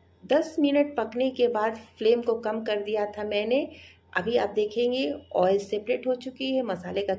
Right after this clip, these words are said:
कलर भी चेंज हो गया है, यानी कि हमारा मसाला बहुत ही बढ़िया तरीके से पक चुका है। तो चलिए अब अगला प्रोसेस क्या करेंगे, इसमें धनिया डाल देते हैं, गार्निश कर देते हैं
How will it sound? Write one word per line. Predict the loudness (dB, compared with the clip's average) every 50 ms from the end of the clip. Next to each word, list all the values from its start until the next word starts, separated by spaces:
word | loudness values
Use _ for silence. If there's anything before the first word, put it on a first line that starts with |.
| -4
कलर | -2 2 2 4 2
भी | 2 -2 -4
चेंज | -4 -2 -2 -2 0 0
हो | -2 -4
गया | 0 0 2 2 2
है, | 0 0 0 0 0 -2 -2 -4 -8 -18 -20 -20 -20 -18 _ -2 -2
यानी | 0 0 0 -2
कि | -4 -6 -6
हमारा | -6 -6 -6 -4 -2 -2 -2
मसाला | -2 -4 -4 -6 -6 -6 -4 -4 -6 -8 -12 -8 -6
बहुत | -4 -2 -2 -2 -2 -2 -2 -2
ही | -4 -4 -2 -2 -2
बढ़िया | 0 0 0 -2 -2 -2 -4 -4
तरीके | -4 -2 -2 -2 0 0 -2 -2
से | 0 0 -2 -2 0 -4
पक | -4 -4 -4 -10
चुका | -10 -6 -4 -4
है। | -4 -4 -4 -4 -4 -4 -6 -8 -20 _ _ _ _ _ _ _ _ -6
तो | -6 -6
चलिए | -2 2 0 2 2 2 0 0 0 -2 -6 -18 -20 _ _ -2
अब | -2 -2 -2 -2 -4 -2
अगला | -2 0 2 2 2 2 0 -2
प्रोसेस | -2 -2 -2 0 -2 -4 -6 -4
क्या | -4 -4 -4 -4
करेंगे, | -2 -2 -2 -2 -2 -2 -2 0 0 0 0 0
इसमें | -2 -4 -4 -4 -4 -4 -4 -4
धनिया | -4 -6 -4 0 0 0 0
डाल | 0 0 -2 -2 -2
देते | -2 -4 -4 0 2 4 4
हैं, | 6 4 2 2 0
गार्निश | -2 -2 0 0 -2 -2 -2
कर | -4 -4 -4
देते | -2 -4 -6 -2 -2 0
हैं | 0 0 0 -2